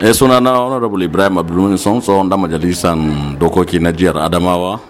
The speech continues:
mai wakiltan Son a shekarun baya da ya shige. So, da farko dai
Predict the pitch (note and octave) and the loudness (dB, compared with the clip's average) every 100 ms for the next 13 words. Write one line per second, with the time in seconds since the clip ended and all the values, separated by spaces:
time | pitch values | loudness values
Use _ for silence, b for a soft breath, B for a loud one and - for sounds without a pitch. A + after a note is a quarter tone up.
0 | - - D2+ D#2+ D#2 C#2 E2 - D2+ - | -20 -10 -4 -2 -4 -4 -4 -2 -4 0
1 | F#2+ G2+ - - - - D#2+ D#2 D2+ D#2+ | 0 -2 -10 -16 -16 -10 -4 -2 -2 -4
2 | D2+ D#2 E2+ E2 E2 D#2 D2+ - D2+ D#2 | -2 -2 0 2 0 -2 -4 -4 -4 -6
3 | - - - B B B B B B - | -8 -18 -18 B B B B B B 0
4 | C3+ B2+ D3 D3 E3 D#3+ D#3+ D#3 D#3 D3+ | 4 4 4 4 4 4 4 4 2 2